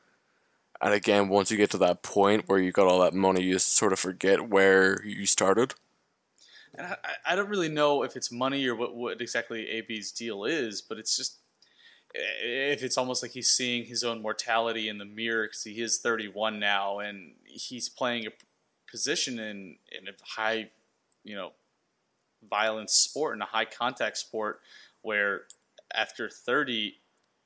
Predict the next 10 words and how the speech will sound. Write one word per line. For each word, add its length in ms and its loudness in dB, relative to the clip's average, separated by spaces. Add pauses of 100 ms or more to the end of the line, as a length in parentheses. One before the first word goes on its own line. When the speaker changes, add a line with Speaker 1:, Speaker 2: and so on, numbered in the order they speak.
(260)
Speaker 2:
it's 500 0
really 300 -8 (220)
difficult 400 -10
to 80 -12
continue 380 -10
doing 200 -6
what 60 -10
he's 120 -8
doing. 240 -4
Like, 160 -4